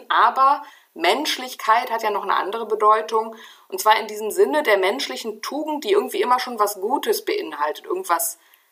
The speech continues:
fast Liebevolles vielleicht, was eventuell sogar ein bisschen barmherzig, äh, was ja auch in dem Begriff, ähm, äh,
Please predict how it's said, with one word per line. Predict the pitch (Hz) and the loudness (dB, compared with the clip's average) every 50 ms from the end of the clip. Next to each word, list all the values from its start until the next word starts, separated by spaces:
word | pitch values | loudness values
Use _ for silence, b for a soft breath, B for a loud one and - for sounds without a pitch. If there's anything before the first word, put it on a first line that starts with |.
| b b b _ _ | b b b _ _
fast | - - 190 190 - - | -2 0 0 0 0 -4
Liebevolles | 180 180 196 240 277 320 311 - - 294 294 294 294 294 - - | -6 -6 -6 -6 -6 -4 -4 -2 2 4 4 4 2 -2 -6 -8
vielleicht, | - 277 262 269 269 269 269 - - | -6 -2 2 2 4 2 2 0 -2
was | 214 202 - - - _ _ - - - _ _ _ - | -2 -2 -2 -4 -8 _ _ -20 -20 -20 _ _ _ -6
eventuell | 180 175 202 214 214 226 190 190 | 0 2 2 2 2 0 0 0
sogar | 208 202 208 196 | 2 4 4 2
ein | 202 | 2
bisschen | 190 208 - 240 226 208 | 2 0 -2 -2 0 2
barmherzig, | - 180 175 170 - - 170 185 220 262 - - - - 320 330 - - B B B B B B B B | 4 4 2 2 0 -2 2 4 4 4 2 -2 -6 -6 -6 -8 -8 -10 B B B B B B B B
äh, | - 196 214 214 208 | 2 4 6 6 6
was | 214 214 - | 4 4 2
ja | 240 - - | 2 2 4
auch | 214 220 - - | 4 2 2 0
in | 214 220 220 | -2 0 2
dem | 214 214 214 | 2 2 4
Begriff, | 214 214 214 196 - 240 285 - - - - - 214 | 2 0 0 0 -2 -2 -2 -2 -2 -6 -2 2 4
ähm, | 220 220 220 220 220 220 220 _ B B B B B B B B _ - | 4 4 4 0 -2 -4 -8 _ B B B B B B B B _ 2
äh, | - 208 208 208 202 | 4 6 6 6 6